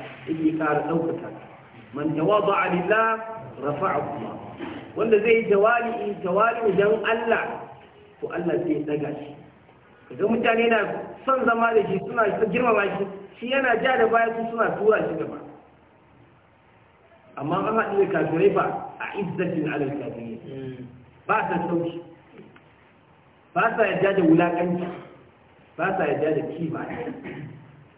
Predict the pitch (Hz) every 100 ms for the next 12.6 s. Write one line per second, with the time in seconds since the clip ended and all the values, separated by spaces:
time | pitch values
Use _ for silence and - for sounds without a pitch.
0 | - - - - _ _ - - 233 220
1 | 220 233 233 240 226 240 240 220 - 220
2 | 214 226 226 226 - - - - - 220
3 | 226 226 - 226 175 233 226 220 175 214
4 | 214 202 185 185 226 226 - - - 214
5 | 240 214 208 202 226 196 175 165 160 165
6 | 196 208 202 - - - 139 - 196 190
7 | 185 160 170 160 143 202 208 156 139 147
8 | 143 - - - - - - - - -
9 | 160 202 170 175 160 156 156 156 - -
10 | - - 196 214 - - - - 208 214
11 | 226 220 220 226 226 226 226 240 202 160
12 | 160 156 160 156 -